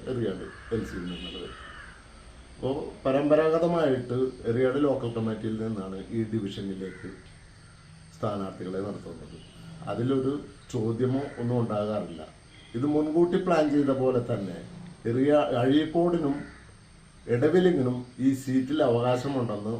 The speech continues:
പാർട്ടി സഖാക്കൾ ഒന്ന് രണ്ട് പ്രാവശ്യം ഇവിടെ വന്ന് റിപ്പോർട്ട് ചെയ്തു. അതിൻ്റെ ഭാഗമായി ഞാൻ ശക്തമായി എറിയാട് ലോക്കൽ കമ്മിറ്റിക്ക് വേണ്ടി ഈ സീറ്റ് നിർബന്ധമായിട്ട് തരണമെന്ന്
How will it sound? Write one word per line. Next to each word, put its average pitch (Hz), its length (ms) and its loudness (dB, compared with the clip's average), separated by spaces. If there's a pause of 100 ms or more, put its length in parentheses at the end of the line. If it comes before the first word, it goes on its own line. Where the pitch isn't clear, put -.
(120)
പാർട്ടി 110 340 -2
സഖാക്കൾ 113 520 -2
ഒന്ന് 113 220 -2
രണ്ട് 117 200 2
പ്രാവശ്യം 113 420 -2 (140)
ഇവിടെ 110 220 -2
വന്ന് 107 280 -2
റിപ്പോർട്ട് 101 400 -8
ചെയ്തു. 95 220 -8 (880)
അതിൻ്റെ 139 360 2
ഭാഗമായി 151 640 4 (320)
ഞാൻ 127 200 2
ശക്തമായി 156 600 0 (200)
എറിയാട് 143 320 4
ലോക്കൽ 135 300 4
കമ്മിറ്റിക്ക് 123 520 -2
വേണ്ടി 113 280 0 (360)
ഈ 113 100 0
സീറ്റ് 120 420 -2
നിർബന്ധമായിട്ട് 110 680 -4
തരണമെന്ന് 95 560 -6